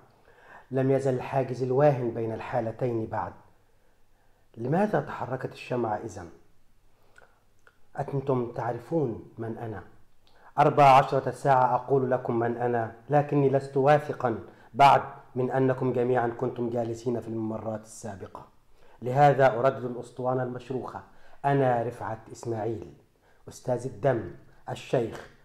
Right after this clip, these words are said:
أعزب، أمضى حياته في مطاردة أسرار ما وراء الطبيعة، واليوم يحكي لكم خبراته المروعة". لماذا؟ لأن هناك من يجدون أعمق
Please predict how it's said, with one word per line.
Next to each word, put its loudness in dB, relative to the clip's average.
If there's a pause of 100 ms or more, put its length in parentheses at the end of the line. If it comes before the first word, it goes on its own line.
(160)
أعزب، 6 (380)
أمضى 2
حياته 2
في -2
مطاردة -2
أسرار 4
ما 6
وراء 6
الطبيعة، 2 (560)
واليوم 6
يحكي 0
لكم -2
خبراته -2
المروعة". -4 (500)
لماذا؟ 0 (640)
لأن 0
هناك 0
من -4
يجدون -6
أعمق -4